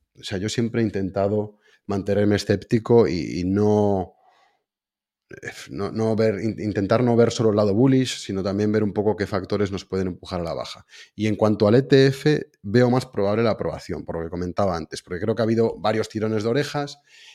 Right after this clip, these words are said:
eh, porque, bueno, está aprobado, como decía, en Canadá, está aprobado en, en Europa. Em, sabemos que la mayoría de aplicaciones van con Coinbase. Em, entonces, bueno, me parece interesante el comentario. Yo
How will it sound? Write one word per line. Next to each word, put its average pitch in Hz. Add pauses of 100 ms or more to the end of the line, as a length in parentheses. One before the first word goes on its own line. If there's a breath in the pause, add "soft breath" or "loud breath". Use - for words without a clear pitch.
(160 loud breath)
eh, 107
porque, 95 (100)
bueno, 92
está -
aprobado, 101
como 92
decía, 90
en 92
Canadá, 95
está 95
aprobado 87
en, 87
en 85
Europa. 110 (460 soft breath)
Em, 78 (600)
sabemos 120
que 98
la 95
mayoría 95
de 95
aplicaciones 95
van 101
con 101
Coinbase. 123 (480 soft breath)
Em, 98 (160)
entonces, 135
bueno, 107 (800)
me 117
parece 139
interesante 143
el 131
comentario. 131
Yo 123